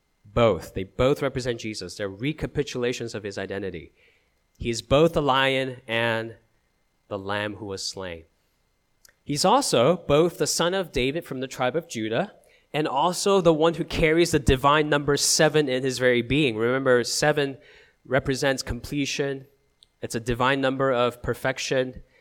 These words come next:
And that's what the seven horns, seven eyes, and the seven spirits represent and symbolize. He's all-powerful, seven horns, all-knowing, all-seeing, seven eyes, and all-divine, the seven spirits.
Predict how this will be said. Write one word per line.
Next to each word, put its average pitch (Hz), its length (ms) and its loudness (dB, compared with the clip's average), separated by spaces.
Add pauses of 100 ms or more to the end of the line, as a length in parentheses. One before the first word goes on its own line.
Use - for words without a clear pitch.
(380)
And 120 140 -4
that's 135 160 0
what 135 100 -4
the 123 80 -4
seven 147 380 0
horns, 139 640 -2
seven 143 400 -2
eyes, 131 600 2
and 117 140 -6
the 117 60 -6
seven 139 320 -4
spirits 120 380 -4
represent 113 640 -4
and 107 120 -10
symbolize. 113 600 -6
He's 104 200 -12
all-powerful, 156 1000 2
seven 123 400 -10
horns, 123 400 -6 (500)
all-knowing, 160 680 4
all-seeing, 151 800 -2
seven 143 340 -4
eyes, 120 480 -2 (340)
and 113 120 -4
all-divine, 113 800 0
the 95 100 -8
seven 104 400 -6 (100)
spirits. 87 600 -8